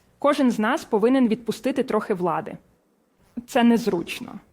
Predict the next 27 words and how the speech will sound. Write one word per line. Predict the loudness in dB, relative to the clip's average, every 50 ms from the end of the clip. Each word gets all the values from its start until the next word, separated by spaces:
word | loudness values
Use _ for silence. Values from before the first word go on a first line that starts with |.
| _ _ _
Тож | -2 -2 0 0
давайте | 0 0 2 2 0 0 -2
поговоримо | -2 0 0 0 2 2 2 2 2 2 0 0
про | -2 -2 -4 -2
те, | 0 2
як | 2 2 2 -2 -4
це | -8 -10
зробити. | -8 -6 -6 -4 -4 -6 -8 -8 -10 -12 -12 -14 _ _ _ _ _ _ _ _ _ _ _ _ _ _ _ _ _ _ _ _ _ _ _ _ _ _ _ _ _ _ _ _
Перше, | 2 2 2 2 -2 -6
що | -4 0 2
ми | 2 2 2
можемо | 2 2 2 2 2 0 0 0
зробити, | 0 -2 0 0 0 -2 -2 -4 -6
це | -4 -4 -2
зняти | 0 2 2 2 0 0 0
ярлики. | 0 2 2 2 0 -2 -2 -6 -8 -8 -10 -12 -18 _ _ _ _ _ _ _ _ _ _ _ _ _ _ _ _ _ _ _ _ _ _ _
Уявіть, | 2 2 2 2 2 -2
що | -2 -2 -2 0
ваша | 0 0 -2 -4
колега | -4 -2 0 0 0 0 0
Лін | -2 -2 -2 -2 -2
каже, | -2 -2 -2 -2 -4
що | -6 -6 -4
нам | 0 0 0 0
потрібен | -2 -4 -4 -4 -2 0 -2 0
творчий | 0 0 0 0 0 -4 -8 -6
підхід. | -8 -10 -10 -10 -12 -12 -12 -16 -20